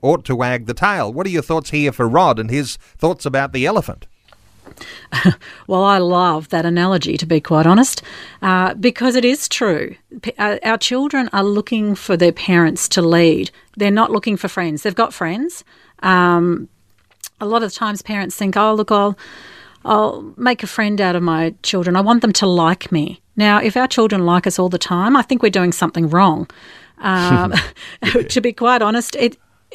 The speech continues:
Speaker 2: discipline and guiding our children is not always pleasant. Um, it's hard work and they don't always like it, but,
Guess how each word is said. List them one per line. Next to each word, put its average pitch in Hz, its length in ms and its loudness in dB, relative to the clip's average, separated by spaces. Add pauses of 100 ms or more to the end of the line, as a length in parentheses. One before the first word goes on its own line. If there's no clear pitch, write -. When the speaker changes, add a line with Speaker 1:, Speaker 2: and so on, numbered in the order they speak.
(180)
Speaker 2:
discipline 262 760 0 (120)
and 208 540 0 (560)
guiding 226 520 0
our 190 100 -4
children 220 600 0
is - 180 -2
not 285 260 2
always 226 600 2
pleasant. - 680 -2 (300)
Um, 196 540 0
it's - 180 -4
hard 247 320 4
work 190 380 0 (280)
and 202 140 0
they 196 80 4
don't 196 180 4
always 180 280 0
like 180 320 -4
it, - 280 -6
but, 202 240 -2